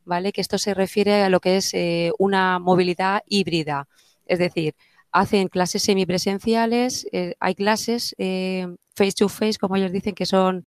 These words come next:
clases presenciales y clases a distancia.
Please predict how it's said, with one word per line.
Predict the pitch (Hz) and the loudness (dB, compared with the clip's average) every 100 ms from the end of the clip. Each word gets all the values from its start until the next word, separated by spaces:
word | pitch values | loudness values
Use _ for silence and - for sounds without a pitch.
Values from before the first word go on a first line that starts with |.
| - | 0
clases | 208 196 | 0 2
presenciales | 208 196 208 240 233 262 - | 0 0 2 2 2 0 -2
y | 196 | -2
clases | 196 190 208 190 | 0 -2 -2 -2
a | |
distancia. | 160 151 165 156 151 147 139 | -4 -4 -6 -6 -8 -10 -10